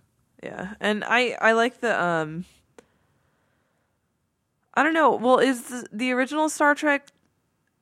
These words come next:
does it have the same kind of storylines? 'Cause, like, the Next Generation, the cool thing about it is, um, like,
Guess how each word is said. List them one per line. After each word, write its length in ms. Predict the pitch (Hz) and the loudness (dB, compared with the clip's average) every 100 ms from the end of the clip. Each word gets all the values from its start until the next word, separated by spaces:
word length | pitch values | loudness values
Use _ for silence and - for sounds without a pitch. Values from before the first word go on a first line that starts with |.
| _ | _
does 220 | - 233 262 | -6 -4 -2
it 100 | 294 | 0
have 240 | 302 294 | 2 2
the 80 | 277 | -2
same 380 | - 247 240 240 | -4 -2 -2 -4
kind 340 | - 240 208 | -4 -2 0
of 260 | 196 180 170 | 0 0 -4
storylines? 1040 | - - 180 185 190 185 185 190 190 - | -10 -2 0 2 4 4 2 -2 -6 -10
'Cause, 180 | - 233 | -8 -4
like, 160 | 220 226 | -2 -2
the 80 | 233 | -2
Next 240 | 262 - | -2 -4
Generation, 440 | 302 247 214 226 | -4 -2 -2 -4
the 80 | 190 | -8
cool 160 | 190 214 | -8 -6
thing 160 | 233 | -4
about 300 | 208 160 156 | -2 2 2
it 180 | 175 175 - | 0 -4 -4
is, 500 | 175 170 160 156 - _ _ _ _ - | -2 -2 -4 -8 -16 _ _ _ _ -2
um, 460 | 165 160 143 120 - _ _ _ _ _ _ _ _ _ | 0 2 0 -6 -18 _ _ _ _ _ _ _ _ _
like, 380 | 175 185 170 160 | 0 2 2 0